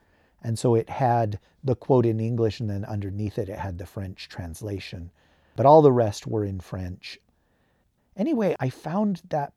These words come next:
place unusual and unique and different from anything that I've experienced. And my guess is anything you've experienced too, unless you've been there. But I'm not sure how fun it was. I'm not sure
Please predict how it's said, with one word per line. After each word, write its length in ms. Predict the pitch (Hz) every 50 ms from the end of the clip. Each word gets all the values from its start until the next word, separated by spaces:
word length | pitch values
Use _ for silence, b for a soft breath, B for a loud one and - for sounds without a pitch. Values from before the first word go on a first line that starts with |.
| _ -
place 640 | - - - 135 123 127 127 113 - - - - - _ _ _ _ _ _ _ _ _ -
unusual 800 | 117 147 156 151 143 143 147 139 120 - 151 135 131 131 131
and 180 | 127 120 120 113
unique 580 | 113 117 113 113 117 120 127 123 _ - - - -
and 260 | 117 107 104 101 98
different 600 | - 123 131 - - 135 117 107 - - - - - - _ _
from 200 | - - 123 113
anything 420 | 117 120 143 151 - - 143 123 117
that 100 | 110 107
I've 240 | 110 117 120 113 113
experienced. 800 | - - - - - 110 104 104 104 104 104 - - - - b b b b b b b b b -
And 100 | 120 113
my 140 | 123 139 160
guess 380 | 135 110 127 180 214 208 -
is 120 | 185 165 143
anything 380 | 147 143 143 - - 131 117
you've 300 | 117 107 113 143 143 120
experienced 760 | 101 - - - - - 87 85 82 82 82 - - - -
too, 220 | - 147 123 87
unless 320 | 85 87 85 87 85 - -
you've 200 | - 82 - _
been 240 | - 139 165 160 117
there. 360 | 92 85 78 76 78 73 - _ _ _ _ _ _ _ _ _ _ _ _ _ _ _
But 200 | - 127 147 156
I'm 160 | 175 196 208
not 180 | 220 240 262 247
sure 240 | - - 269 262 208
how 160 | 160 175 131
fun 340 | - - - - 135 151 190
it 140 | 214 -
was. 500 | - 156 180 208 233 247 262 - - - b b b b b b b b b -
I'm 160 | 123 127 139
not 220 | 139 147 160 - -
sure 400 | - - 196 180 175 170 170